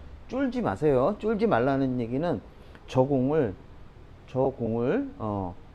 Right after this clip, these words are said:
간신히 맞을 수 있게 힘 조절을 잘 하셔야 되지 안 맞을 것 같아서 확 세게 때리면 당연히 공이 안 좋아요. 자, 세게 쳤어. 아무리 저거 해도 이렇게 세게 때리면 봐봐요.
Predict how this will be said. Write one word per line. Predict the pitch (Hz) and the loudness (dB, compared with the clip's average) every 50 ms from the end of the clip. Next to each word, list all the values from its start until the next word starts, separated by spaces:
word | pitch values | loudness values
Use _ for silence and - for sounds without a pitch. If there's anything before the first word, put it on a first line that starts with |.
| - - - - | -20 -20 -18 -14
간신히 | - - - - 131 127 - 180 180 175 170 156 | -12 -10 -8 -8 -8 -6 -2 0 0 2 2 2
맞을 | 117 80 90 107 147 143 | 2 0 0 -2 -4 -6
수 | - - 139 | -6 -6 -6
있게 | 127 - - - - | -6 -4 -4 -6 -6
힘 | - - 226 254 247 | -2 0 2 2 2
조절을 | 262 233 185 170 143 135 147 139 - | 2 0 2 0 2 2 2 0 0
잘 | - - 110 113 | -2 -6 -6 -6
하셔야 | - - 226 - - 226 175 143 | -6 -6 -4 0 2 2 2 2
되지 | 123 113 101 101 139 139 110 92 - - - - - - | 2 0 -2 -2 -2 -2 -2 -4 -4 -10 -16 -16 -14 -10
안 | - - 110 127 | -4 0 2 4
맞을 | 170 202 208 175 190 185 | 6 6 4 4 2 -2
것 | - 170 | -2 -2
같아서 | 160 156 - - 147 135 143 165 147 - - - - | -2 -2 -4 -6 -8 -4 0 0 0 -2 -4 -10 -4
확 | - - 196 - - | 0 0 0 0 -2
세게 | - 220 233 220 190 - | -2 -2 -2 -2 -4 -4
때리면 | - 160 151 143 131 135 139 131 107 98 - - - - - - - - - - | -4 -4 -4 -2 -2 -2 -2 -2 -4 -6 -10 -14 -18 -20 -20 -20 -20 -20 -18 -12
당연히 | - - 131 160 175 180 170 160 | -6 -2 -2 0 0 -2 -4 -4
공이 | - - 123 127 131 117 | -6 -6 -6 -4 -4 -4
안 | 87 98 98 | -4 -4 -4
좋아요. | 113 117 110 101 101 117 160 165 120 - | -4 -2 -2 0 0 0 -2 -2 -4 -6
자, | - 104 95 90 85 | -6 -4 -4 -4 -6
세게 | - - - 240 226 208 | -6 -6 -4 -2 -2 -4
쳤어. | - - 120 - - 90 82 - | -4 -6 -10 -10 -10 -10 -8 -4
아무리 | - 113 131 139 135 131 135 127 127 - - - - - - - - - | -2 -2 0 0 0 -2 -2 -4 -4 -8 -10 -10 -10 -8 -10 -12 -10 -6
저거 | - 131 131 131 | -4 0 2 2
해도 | 131 131 143 120 | 2 0 0 -2
이렇게 | 92 113 120 - 143 | -2 -4 -4 -6 -6
세게 | - - 226 233 233 | -4 -4 -4 -2 -2
때리면 | - - 185 147 147 147 160 156 127 107 - | -2 -2 -2 -2 -2 -2 -2 -2 -4 -4 -6
봐봐요. | 113 104 101 92 82 | -6 -6 -4 -4 -6